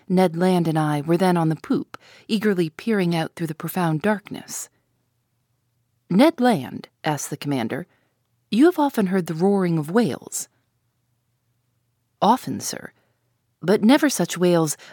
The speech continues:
the sight of which brought me in two thousand dollars, if I can only approach within four harpoons' length of it."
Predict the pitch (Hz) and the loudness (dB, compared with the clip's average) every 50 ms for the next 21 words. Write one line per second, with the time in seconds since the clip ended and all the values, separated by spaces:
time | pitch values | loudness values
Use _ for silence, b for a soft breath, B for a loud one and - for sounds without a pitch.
0 | B 156 180 - - 285 269 233 165 139 - - - - - - - _ 175 170 | B -4 -4 0 2 2 4 4 2 0 -4 -8 -10 -10 -12 -16 -6 _ 0 0
1 | - - 170 160 151 147 139 - 185 - 160 147 139 127 143 139 139 202 233 220 | 2 2 0 0 0 -2 -2 -4 -4 -2 0 -2 0 -2 -2 0 2 4 4 4
2 | 143 - 90 - - - - - _ _ _ _ _ _ _ _ _ _ _ _ | 2 -2 -4 -8 -8 -12 -14 -14 _ _ _ _ _ _ _ _ _ _ _ _
3 | _ _ - - 202 196 202 - - 180 180 175 175 160 156 - - - 214 190 | _ _ -12 -8 -6 -6 -6 -4 -2 0 0 2 0 0 -2 -4 -4 -2 -2 -2
4 | - - - 165 151 160 156 147 - 190 180 165 151 156 151 156 - - 214 180 | -2 -2 -6 -4 0 0 -2 0 0 0 0 0 0 -4 -8 -8 -4 -2 0 2
5 | 160 147 - 165 196 247 247 - - - - - - - - | 2 0 0 2 4 4 4 2 0 -10 -10 -8 -10 -10 -10